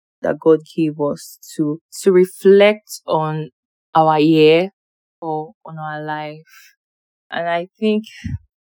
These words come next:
this period is actually a good time for anyone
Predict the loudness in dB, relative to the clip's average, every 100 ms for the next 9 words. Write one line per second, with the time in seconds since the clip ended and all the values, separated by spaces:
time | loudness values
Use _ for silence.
0 | _ _ -6 -6 -6 -14 -20 _ -10 -8
1 | -4 -4 -6 -10 -10 -10 -10 -10 -8 -6
2 | -8 -8 -12 -10 0 2 2 0 _ _
3 | _ _ -4 -2 -2 -4 -4 -6 -8 -10